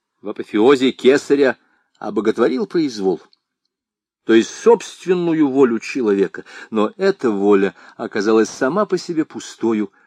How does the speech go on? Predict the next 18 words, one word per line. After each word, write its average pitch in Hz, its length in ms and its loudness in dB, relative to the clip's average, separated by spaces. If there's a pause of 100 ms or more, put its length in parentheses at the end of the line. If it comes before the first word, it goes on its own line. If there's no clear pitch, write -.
(120)
лишённую 113 640 0
всякого 101 460 -2
нравственного 98 680 -2
содержания, 104 720 -2 (260)
и 117 120 -2
отсюда 113 760 -2
потребность 104 1000 -4
в 104 40 -4
этом 98 280 -6
содержании, 90 840 -14 (320)
потребность 160 720 2
вместо 165 460 0
мнимого 165 720 0 (420)
в 98 140 -12
действительном 117 1200 -6
обожествлении 104 800 -4
человеческого 110 640 -6
существа, - 800 -6